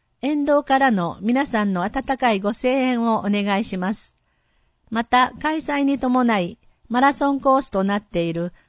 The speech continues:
室戸岬新港入り口から、有限会社、宮崎造船所前は、九時三十分から十三時頃まで、交通規制により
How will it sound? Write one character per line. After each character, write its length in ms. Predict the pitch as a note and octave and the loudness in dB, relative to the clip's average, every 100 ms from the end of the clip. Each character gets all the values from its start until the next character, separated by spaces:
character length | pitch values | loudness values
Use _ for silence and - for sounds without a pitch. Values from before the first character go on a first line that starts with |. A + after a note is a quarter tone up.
| - | -10
室 180 | A3+ C#4+ | -2 0
戸 140 | C4+ C#4 | 0 0
岬 400 | C#4 C#4 C4 B3+ | 0 -2 -4 -4
新 260 | C#4 C#4 | -2 -2
港 360 | A#3+ F3+ E3+ C#3+ | -2 -2 -2 -2
入 100 | G#3 | -2
り 140 | A#3 | -2
口 220 | A#3+ A#3 | -2 -4
か 120 | F#3+ D#3+ | -6 -4
ら、 240 | D#3 - _ _ _ _ | -4 -8 _ _ _ _
有 200 | A#3 C#4 | -2 -2
限 260 | C4 C#4 C4 | 0 0 2
会 220 | B3 C4 | 2 0
社、 280 | - F3 - _ _ G#3+ | -2 -6 -6 _ _ -2
宮 200 | C4 C#4 | 0 0
崎 260 | C#4 B3+ | -2 -2
造 220 | A#3+ C4 | 0 0
船 220 | C4 B3+ C4 | 0 -2 -2
所 160 | A#3 | -2
前 280 | A3+ A3+ A3 | 0 0 -2
は、 220 | G#3 G#3 - - _ _ _ - | -2 -6 -10 -20 _ _ _ -6
九 80 | |
時 140 | C4+ B3 | -2 0
三 260 | C4 C#4+ | 0 0
十 140 | C#4+ D4+ | 0 -4
分 320 | - G#3+ F#3 | -4 -2 -2
か 120 | F3 | -2
ら 220 | E3 D#3+ - _ - | -2 -4 -8 _ -8
十 220 | B3 D4 | -4 -2
三 300 | C4 C4+ B3+ | 0 2 2
時 100 | B3 | 0
頃 240 | A#3 A#3 | 2 2
ま 140 | G3 F3 | 0 -2
で、 260 | D#3 - - _ _ - | -4 -8 -16 _ _ -4
交 220 | C#4 C#4 | 0 0
通 160 | - C#4 | -2 -4
規 140 | C4+ | -4
制 300 | A#3 A3 F#3 | -4 -2 0
に 120 | F3 E3+ | 0 -2
よ 140 | E3+ | -2
り 220 | E3 E3+ | -4 -6